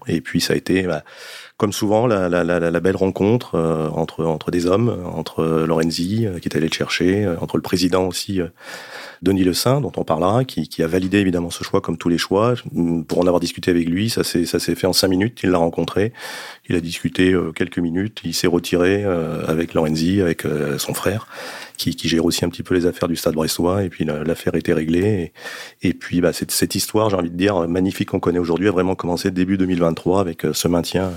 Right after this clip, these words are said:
acquis plus facilement qu'on le pensait, et puis dans la foulée, euh, cette, cette magnifique aventure de, de cette saison.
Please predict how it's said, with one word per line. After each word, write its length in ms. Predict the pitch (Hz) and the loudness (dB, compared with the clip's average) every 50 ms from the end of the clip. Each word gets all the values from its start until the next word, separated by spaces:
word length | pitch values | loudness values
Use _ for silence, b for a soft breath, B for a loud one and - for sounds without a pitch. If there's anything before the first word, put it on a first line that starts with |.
| 82 82 - | -10 -8 -6
acquis 300 | - 85 - - - 87 | -4 -4 -4 -4 -6 -4
plus 160 | - - 110 | -2 -2 0
facilement 380 | - 101 - - 101 101 104 | 0 0 0 0 -2 -2 -2
qu'on 120 | - - 87 | 0 0 -2
le 60 | 80 | 0
pensait, 400 | - 80 - - - 92 98 98 | 0 -2 -2 0 0 0 0 -2
et 40 | 87 | -4
puis 220 | - - 71 - _ B B B B B B - | -6 -8 -10 -10 _ B B B B B B -2
dans 80 | - 85 | 0 0
la 80 | 85 | 0
foulée, 400 | 80 - - 76 82 87 92 92 | 0 0 0 0 0 2 2 0
euh, 140 | 87 80 78 | 0 -2 -6
cette, 180 | - - - - | -6 -6 -6 -4
cette 140 | - 82 78 | -2 -2 0
magnifique 420 | 82 87 92 90 - 95 90 - | 2 2 0 0 -2 -2 0 0
aventure 380 | 85 82 85 80 - - 98 - | -2 -2 -4 -8 -8 -6 -4 -2
de, 200 | 80 78 80 80 | -2 -2 -2 -2
de 120 | 85 87 | -2 -2
cette 180 | - - 82 - | -2 -2 -2 -2
saison. 260 | - 78 76 78 | -2 -4 -4 -6